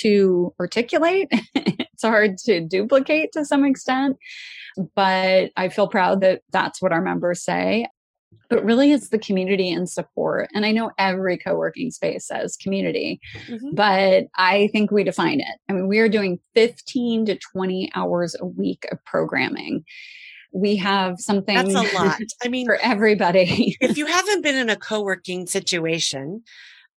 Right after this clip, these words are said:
Speaker 2: you may not understand the work that goes behind programming. I know for myself, when I was at WeWork, there was some programming,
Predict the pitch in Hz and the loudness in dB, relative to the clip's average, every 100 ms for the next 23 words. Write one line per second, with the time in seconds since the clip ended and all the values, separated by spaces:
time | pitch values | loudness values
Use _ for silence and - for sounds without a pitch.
0 | _ 202 220 240 247 226 - 202 190 175 | _ -10 -4 -2 0 -4 -4 -4 -2 -4
1 | - 180 175 165 151 147 151 - 165 170 | -4 -4 -2 -2 -4 -8 -8 -6 -2 -2
2 | 165 - - 180 165 160 151 160 160 156 | -4 -8 -4 -2 -2 -6 -4 0 0 -2
3 | 160 160 - - - 233 233 190 165 165 | -6 -8 -18 -20 -4 0 2 2 2 0
4 | 156 160 160 - - _ - 202 202 208 | -4 -6 -12 -18 -20 _ -2 -2 0 -2
5 | - 180 180 208 180 165 - 175 165 165 | -2 -2 0 0 0 0 -2 0 0 0
6 | 160 170 - 170 170 165 160 - - - | -2 -4 -2 -4 0 0 0 -4 -16 -20
7 | _ _ _ _ 180 202 180 - 190 202 | _ _ _ _ -2 0 0 -2 -4 -4
8 | 277 285 262 294 294 302 311 | 0 0 2 0 0 -4 -6